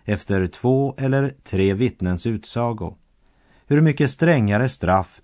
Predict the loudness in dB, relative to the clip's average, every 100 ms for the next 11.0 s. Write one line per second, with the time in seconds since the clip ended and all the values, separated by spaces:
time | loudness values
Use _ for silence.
0 | -6 0 2 2 2 2 0 0 0 -2
1 | 0 -2 0 0 0 -2 -2 -4 -4 -6
2 | -4 -2 -2 -4 -8 _ _ -10 -2 0
3 | 0 -2 2 2 0 -2 0 0 -4 -2
4 | -2 -4 -16 -8 -2 -2 -2 -2 -2 -2
5 | 0 -2 -2 -2 -2 -4 -6 -8 -12 -14
6 | -14 _ _ _ _ _ -2 2 6 4
7 | 2 0 2 0 2 2 2 2 0 -4
8 | -8 -4 0 0 -2 -6 -4 -4 -2 -2
9 | -2 -2 -4 -4 -8 -12 -20 _ _ _
10 | _ _ _ _ 2 2 2 2 0 -6